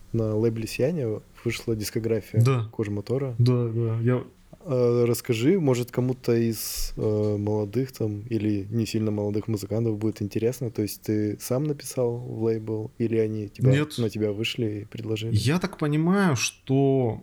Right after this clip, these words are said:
Speaker 2: так как, э, «Сияние» уже издавало две, как минимум, группы Марка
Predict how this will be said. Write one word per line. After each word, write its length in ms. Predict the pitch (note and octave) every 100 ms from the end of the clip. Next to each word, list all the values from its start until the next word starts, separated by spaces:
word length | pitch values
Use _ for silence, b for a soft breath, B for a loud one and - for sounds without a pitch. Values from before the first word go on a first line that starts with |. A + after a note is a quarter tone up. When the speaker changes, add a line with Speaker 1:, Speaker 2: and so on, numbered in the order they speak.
| -
Speaker 2:
так 240 | C#3+ D3
как, 340 | - B2 - -
э, 280 | A#2+ A#2 A#2 A2 - A#2
«Сияние» 520 | - C3 C#3+ C#3 B2
уже 280 | A2+ A2+ C3
издавало 500 | G#2+ A#2 B2+ C3 A2
две, 320 | A2 B2+ A#2+
как 320 | - - G#2+
минимум, 300 | A2+ A2 A2
группы 300 | G#2+ A#2+ A#2+
Марка 460 | A2 F3 - G#2+ F#2+